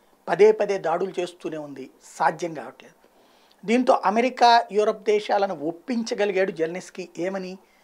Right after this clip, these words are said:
"రష్యా మెయిన్‌ల్యాండ్ మీదకే దాడికి వెళ్తాను, మీరు సహకరించండి, మిమ్మల్ని ఏం చేయను నేను, మీ పేరుని, మీరెవరు మాకు తోడు నిలబడక్కలేదు,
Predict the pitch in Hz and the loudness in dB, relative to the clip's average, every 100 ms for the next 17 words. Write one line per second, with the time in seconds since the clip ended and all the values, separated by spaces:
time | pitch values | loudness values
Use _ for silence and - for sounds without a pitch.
0 | _ _ - 175 175 - 254 208 170 220 | _ _ -4 -4 -2 2 4 4 0 0
1 | 233 233 220 214 208 202 175 175 175 170 | 6 6 6 -4 -4 -2 0 0 -4 -4
2 | 208 - 190 180 180 196 190 196 196 170 | -6 -4 -6 0 0 0 -8 -8 -10 -8
3 | 185 202 214 208 208 196 175 175 160 175 | -8 -4 -4 -4 -6 -4 -4 -6 -10 -12
4 | 175 175 202 190 185 151 160 175 175 190 | -10 -8 -4 -4 -6 -12 -8 -2 -2 -2
5 | 175 165 - 160 165 156 156 156 - 156 | -4 -8 -6 -6 -6 -10 -10 -12 -12 -14